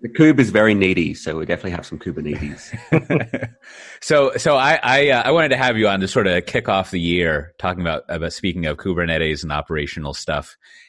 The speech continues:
Speaker 2: And, uh, uh, you know, I, I, I realized, well, you know, I know you well, but, but I knew it would be especially fun 'cause I, I watched that video you did in Warsaw a while back. Uh, <laughs> by a while back, I mean last month.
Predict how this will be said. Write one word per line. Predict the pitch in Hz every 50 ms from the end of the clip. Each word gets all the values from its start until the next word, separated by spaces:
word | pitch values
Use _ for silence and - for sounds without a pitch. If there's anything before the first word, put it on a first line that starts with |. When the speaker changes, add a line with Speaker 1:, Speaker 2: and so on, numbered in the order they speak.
| _ _ _ -
Speaker 2:
And, | 82 82 80 78 76 76 73
uh, | 78 76 73 73 73 71 71 71 - -
uh, | 76 76 71 71 69 67 69 - _ _ _ _ _ _
you | 82 80
know, | 71 69 67 71 - -
I, | 90 95 95 92
I, | - 107 110 113 113 -
I | 110 110
realized, | 110 117 120 120 113 113 104 95 95 95 95 -
well, | 101 101 87 82 76 - _ _ _ _ _ _
you | - 78
know, | - 57 - - _ _ _ _ _ _ _ _ _ _ -
I | 82 78
know | 69 67
you | 67 65 65 64 67
well, | 69 69 76 76
but, | 73 76 76 76 -
but | 82 90 85
I | 85 90
knew | 92 95 95
it | 90
would | 87 85
be | 87 85
especially | 82 - - 98 92 - - 92 82 73
fun | - - 82 78 73 71 71 - _ _
'cause | - 90 78
I, | 82 78
I | 78 - 82
watched | 80 85 85 85 - - -
that | 92 80 76
video | 76 90 80 80 80 76
you | 76
did | 67 76 73
in | 69 73
Warsaw | 71 71 78 76 76 - - 73 67 64 58 - _ -
a | 71
while | 69 71 67 65
back. | 62 67 65 64 64 - - _ _ - - - - _ _ -
Uh, | 76 73 71 69 67 65 - - _ _
<laughs> | _ _ - - 170 127
by | 117 127 117
a | 120 113
while | 107 104 104 98
back, | 92 101 90 85 - - - -
I | 95 92
mean | 92 87 80 76
last | 76 73 73 - - -
month. | 73 67 76 -